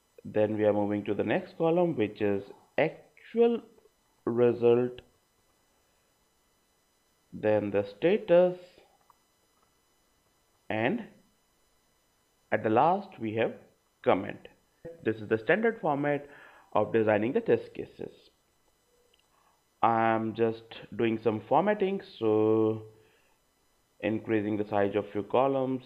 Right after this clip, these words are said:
so we can easily understand it. And now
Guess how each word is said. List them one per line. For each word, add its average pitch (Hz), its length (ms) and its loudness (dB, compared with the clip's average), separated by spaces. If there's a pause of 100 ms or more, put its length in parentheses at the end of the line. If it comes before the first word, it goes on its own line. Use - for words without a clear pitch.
so 110 100 -10
we 104 120 -6
can 101 220 -6
easily 104 800 -6 (360)
understand 131 480 0
it. 139 240 0 (720)
And 110 800 -2 (2750)
now 156 680 0